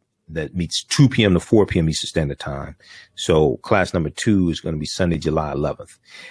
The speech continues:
As a bonus, you'll get the, uh, you'll get a digital download of the, uh, Juneteenth lecture I did on Juneteenth,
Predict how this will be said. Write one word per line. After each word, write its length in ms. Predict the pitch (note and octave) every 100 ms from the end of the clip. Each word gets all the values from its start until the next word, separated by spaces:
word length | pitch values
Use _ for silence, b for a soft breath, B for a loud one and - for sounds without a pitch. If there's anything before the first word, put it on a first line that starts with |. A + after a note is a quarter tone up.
| B
As 140 | F#2+
a 60 | F2+
bonus, 500 | D#2+ B2+ C3+ A#2+ - -
you'll 180 | G#2
get 380 | G2 G#2 G#2 -
the, 600 | G#2 F#2+ F2+ F2 F2 E2+ -
uh, 140 | F2
you'll 140 | E2+
get 120 | F#2+ F#2+
a 60 |
digital 320 | E2 G#2 G#2 E2+
download 580 | F#2+ F#2+ F#2 F#2+ F#2 -
of 420 | F2+ E2+ E2 E2 - -
the, 500 | E2+ D#2+ D2+ D#2 - _ _ -
uh, 160 | D#2+
Juneteenth 600 | C2+ A#2 G#2+ F#2 - A2
lecture 380 | F#2 F2 - E2
I 60 | D2+
did 280 | D#2+ D#2
on 140 | D2+ D2+
Juneteenth, 720 | F2+ F2 D#2+ F2+ E2+ -